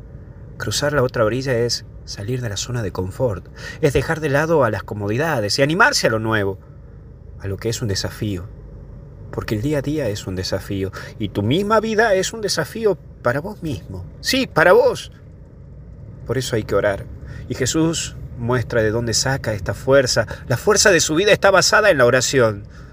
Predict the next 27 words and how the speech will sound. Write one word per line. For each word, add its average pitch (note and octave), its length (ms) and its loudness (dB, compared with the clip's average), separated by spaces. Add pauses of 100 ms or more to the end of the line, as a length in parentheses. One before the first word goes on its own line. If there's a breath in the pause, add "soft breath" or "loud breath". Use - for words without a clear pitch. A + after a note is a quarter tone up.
(160 loud breath)
Tu - 120 -16
oración C#3+ 500 -4
es B2 100 -2
la C3+ 100 4
fuerza E3 440 4
para C#3 220 4
tu D3 140 -4
propia C3 460 2
vida, B2+ 360 2 (220 loud breath)
es F3+ 100 2
la F#3 100 0
fuerza G#3 380 4
ante C#3+ 180 4
el B2 80 4
miedo, C3 440 2 (140 loud breath)
es D#3 100 -2
la E3+ 100 0
fuerza F#3 380 2
ante D3 160 2
el C3 60 6
desafío, E3+ 680 0
es F#3 80 6
la F#3+ 100 6
fuerza G#3 380 2
ante F3 200 2
lo E3+ 140 4
nuevo, F#3+ 440 2